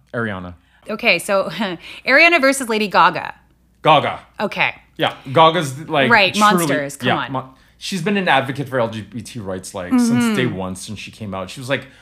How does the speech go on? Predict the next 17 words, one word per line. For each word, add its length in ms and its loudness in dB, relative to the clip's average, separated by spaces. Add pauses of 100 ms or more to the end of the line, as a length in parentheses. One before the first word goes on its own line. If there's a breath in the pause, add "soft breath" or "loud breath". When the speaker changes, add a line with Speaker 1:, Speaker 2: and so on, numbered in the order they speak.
(340 soft breath)
Speaker 1:
working 480 -4
gay 180 0
clubs 400 -6
in 80 -12
Manhattan 680 -14
when 260 -16
she 160 -20
was 80 -16
still 160 -14
Stephanie 440 -12
Giminata. 640 -12
Come 180 -20
on. 120 -20 (600 loud breath)
Speaker 2:
Lady 200 -2
Gaga 260 2
versus 280 -6
Madonna. 560 -6